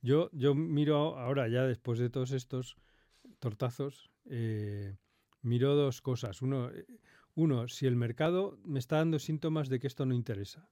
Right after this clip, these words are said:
Y muchas veces no es porque no haya interés, sino porque es pronto.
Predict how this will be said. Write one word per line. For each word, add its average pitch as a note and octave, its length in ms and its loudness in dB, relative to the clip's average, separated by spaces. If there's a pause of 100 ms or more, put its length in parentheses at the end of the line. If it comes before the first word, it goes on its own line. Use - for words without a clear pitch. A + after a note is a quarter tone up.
(440)
Y A#2+ 140 -2
muchas C3 340 2
veces E3+ 340 0
no C#3 140 0
es - 80 -4
porque C#3 260 -2
no C3 60 0
haya A#2+ 120 0
interés, A2+ 360 -4
sino A#2 200 -6
porque G#2 220 -8
es - 80 -10
pronto. A2 460 -6